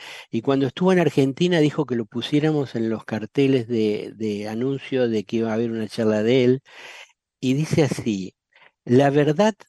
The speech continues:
ha de presentarse de tal manera que convenza sin atar y que atraiga aún sin convencer.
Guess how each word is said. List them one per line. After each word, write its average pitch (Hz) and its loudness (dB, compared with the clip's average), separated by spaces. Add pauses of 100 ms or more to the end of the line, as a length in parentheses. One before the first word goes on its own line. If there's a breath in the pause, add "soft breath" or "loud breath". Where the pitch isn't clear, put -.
ha 151 0
de 156 2
presentarse 117 -4
de 113 -2
tal 175 2
manera 151 0
que 117 -2
convenza 131 0
sin 110 -8
atar 165 -2 (640)
y 131 -2
que 131 2
atraiga 170 2
aún 165 -2
sin 156 -4
convencer. 113 -4